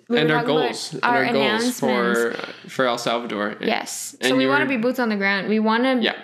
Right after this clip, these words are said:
Speaker 1: see what's happening, interview a couple of people there. We're gonna be attending this Adopting Bitcoin Lightning Summit that, that will take place in San Salvador and then end in El Zonte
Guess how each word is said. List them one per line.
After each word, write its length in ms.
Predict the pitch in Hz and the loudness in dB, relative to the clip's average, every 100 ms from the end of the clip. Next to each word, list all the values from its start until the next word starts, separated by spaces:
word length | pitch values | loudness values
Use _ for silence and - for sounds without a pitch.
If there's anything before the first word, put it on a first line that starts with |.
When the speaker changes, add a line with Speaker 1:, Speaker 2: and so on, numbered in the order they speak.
| - _ - | -18 _ -12
Speaker 1:
see 460 | - - 240 240 | -6 -2 0 2
what's 240 | 233 208 202 | 0 0 -2
happening, 680 | 220 214 220 214 214 208 202 | -2 -2 -2 0 2 0 0
interview 340 | 220 226 226 214 | 0 0 0 0
a 40 | |
couple 220 | 214 214 | -2 -2
of 40 | 202 | -2
people 320 | 208 208 202 | -4 -2 -4
there. 300 | 202 214 214 | 0 0 0
We're 100 | 208 | 0
gonna 140 | 208 208 | 0 0
be 100 | 202 | -2
attending 480 | 202 202 196 202 202 | -2 -2 -2 0 0
this 240 | 196 190 | -2 -4
Adopting 480 | - 202 202 208 202 | -4 -2 -2 -2 -2
Bitcoin 680 | 202 196 208 202 196 214 202 | -4 -2 -2 0 -2 -2 -2
Lightning 540 | 196 214 226 202 196 | -2 -2 -2 0 -2
Summit 560 | 185 196 190 226 247 - | -4 -4 -2 -2 -4 -6
that, 280 | 214 214 - - | -6 -6 -14 -6
that 100 | 202 | -4
will 140 | 202 | -2
take 180 | 214 214 | -4 -6
place 260 | 202 220 | -8 -6
in 120 | 220 220 | -8 -6
San 180 | 220 | -4
Salvador 560 | 214 226 226 214 214 208 | -2 0 0 0 0 0
and 160 | 202 196 | 0 -2
then 140 | 196 | -2
end 260 | 202 196 196 | -2 0 0
in 220 | 190 190 | 0 0
El 120 | 208 | 0
Zonte 560 | 202 196 190 196 196 | 0 0 0 -2 -4